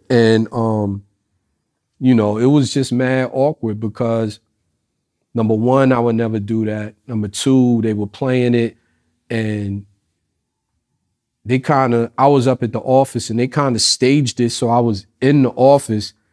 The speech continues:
kinda, like, to see my reaction, and I'm like,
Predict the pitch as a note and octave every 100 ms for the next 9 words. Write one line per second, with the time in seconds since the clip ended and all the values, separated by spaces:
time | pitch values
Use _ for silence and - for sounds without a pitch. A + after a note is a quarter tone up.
0 | _ _ - A#2+ A#2 A2+ A2 G#2 A2 G2+
1 | - C3 B2+ A#2+ A#2 A#2 G#2+ G#2 G#2+ A#2+
2 | A#2 - G#2 G2 G2 A2 B2+ G#2+ G2